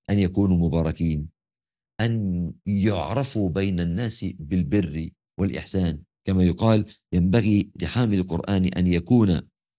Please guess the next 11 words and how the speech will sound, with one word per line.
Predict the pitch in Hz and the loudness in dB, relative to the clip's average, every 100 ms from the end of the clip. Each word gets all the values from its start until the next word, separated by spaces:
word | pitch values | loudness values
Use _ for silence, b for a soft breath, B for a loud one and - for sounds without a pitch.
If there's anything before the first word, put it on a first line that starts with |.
| _ _ _ 92 | _ _ _ 0
أن | 101 | 2
يكون | 95 90 117 127 104 92 82 67 - _ | 2 2 0 0 2 0 0 -4 -10 _
يعني | 73 71 58 67 - _ _ 101 | -10 -8 -10 -12 -12 _ _ -2
منشغلا | 107 92 - 135 120 107 107 | 0 0 -2 -2 0 -2 -2
بربه | 104 120 104 120 117 _ _ _ _ _ _ | -4 -4 -6 -8 -8 _ _ _ _ _ _
حين | 98 104 | -4 -2
ينشغل | 104 92 117 104 | -2 0 -2 -2
الناس | 95 95 92 | -2 -2 -2
عن | 78 80 | -2 -2
الله، | 80 71 60 _ _ _ _ _ _ _ _ - | -2 -4 -8 _ _ _ _ _ _ _ _ -10
حزينا | - 101 147 143 113 87 71 | -4 0 0 0 0 -2 -4